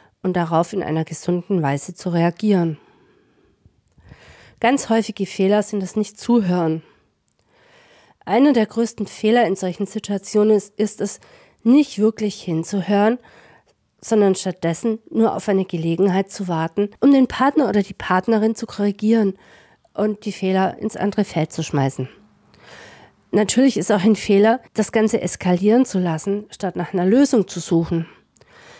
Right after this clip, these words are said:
Denn anstatt nach Lösungen oder Kompromissen zu suchen, eskalieren Partner, Partnerinnen den Konflikt sehr schnell und sehr häufig durch ständige Vorwürfe, was die Situation natürlich nur verschärft.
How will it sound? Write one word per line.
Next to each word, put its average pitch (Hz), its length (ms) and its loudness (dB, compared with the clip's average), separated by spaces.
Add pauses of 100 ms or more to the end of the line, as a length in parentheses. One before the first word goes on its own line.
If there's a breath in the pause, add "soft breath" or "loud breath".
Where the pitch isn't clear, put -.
(160 loud breath)
Denn 220 140 2
anstatt 208 440 -2
nach 196 200 -2
Lösungen 220 500 2
oder 180 220 -6
Kompromissen 165 640 -4
zu - 120 -12
suchen, 202 440 -2 (480 loud breath)
eskalieren 214 640 2
Partner, 202 500 -2
Partnerinnen 202 800 0 (360 soft breath)
den 208 120 0
Konflikt 202 600 -4 (180)
sehr - 340 0
schnell 208 400 0
und 226 120 -2
sehr 190 180 -2
häufig 185 340 0
durch - 360 -8
ständige 175 440 0
Vorwürfe, 202 640 2 (680 loud breath)
was 190 220 -2
die 208 200 0
Situation 196 600 0
natürlich 165 440 0
nur 170 80 0
verschärft. - 680 -4